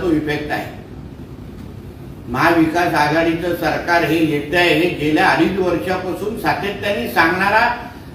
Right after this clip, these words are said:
हा वाय झेड आहे. कधी ह्याचं कुठलंही वक्तव्य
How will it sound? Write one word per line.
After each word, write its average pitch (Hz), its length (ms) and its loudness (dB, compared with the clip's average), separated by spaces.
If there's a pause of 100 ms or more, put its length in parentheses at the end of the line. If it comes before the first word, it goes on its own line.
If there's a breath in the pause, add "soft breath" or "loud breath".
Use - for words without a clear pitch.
(140)
हा 202 380 8 (800)
वाय 175 240 4
झेड 208 240 4
आहे. - 380 2 (1200)
कधी 196 320 4
ह्याचं 226 340 2
कुठलंही 220 360 2
वक्तव्य 214 460 2